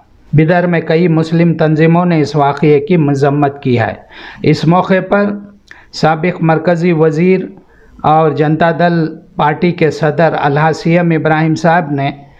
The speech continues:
मीडिया से खिताब करते हुए इस ताल्लुक़ से उन्होंने एक प्रेस मीट की है, जिसको आप हमारे चैनल लीडर सियासत के ज़रिए देख सकते हैं।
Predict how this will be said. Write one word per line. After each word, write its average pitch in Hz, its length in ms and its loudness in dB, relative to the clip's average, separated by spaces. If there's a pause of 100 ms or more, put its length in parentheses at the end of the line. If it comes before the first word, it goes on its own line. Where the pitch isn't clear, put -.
(100)
मीडिया 165 360 2
से 175 180 -2
खिताब 160 480 -2
करते 170 360 0
हुए 151 240 4
इस - 260 -4
ताल्लुक़ 165 360 0
से 143 400 -4 (300)
उन्होंने 160 640 2 (420)
एक 160 240 2 (840)
प्रेस 202 380 0 (420)
मीट 170 360 -2
की 180 140 4
है, 175 220 2
जिसको 160 380 0
आप 156 220 0
हमारे 151 480 2
चैनल 151 540 0 (360)
लीडर 156 480 2
सियासत 147 540 -2
के 151 100 2
ज़रिए 139 340 0
देख 139 240 -2
सकते - 360 -4
हैं। 107 200 -10